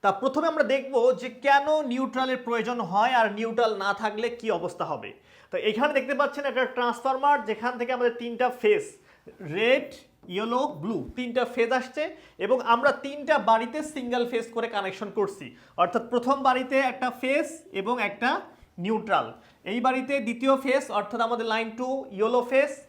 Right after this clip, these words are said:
নি-, এবং নিউট্রাল, এবং তৃতীয় বাড়িতে হচ্ছে আমাদের ব্লু ফেজ এবং নিউট্রাল,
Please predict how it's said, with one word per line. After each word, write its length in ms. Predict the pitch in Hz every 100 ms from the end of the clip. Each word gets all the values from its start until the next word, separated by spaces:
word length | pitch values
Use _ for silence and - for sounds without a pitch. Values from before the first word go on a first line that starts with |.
| 196
নি-, 440 | 196 208 - 190
এবং 280 | 190 240 226
নিউট্রাল, 440 | 202 190 220 262
এবং 220 | 214 208
তৃতীয় 260 | 185 233 269
বাড়িতে 260 | 262 254 262
হচ্ছে 160 | 254
আমাদের 180 | 247 226
ব্লু 260 | 185 233 233
ফেজ 300 | 262 320 -
এবং 400 | 196 202 285 415 - _ _ _
নিউট্রাল, 560 | 165 208 233 180 127 107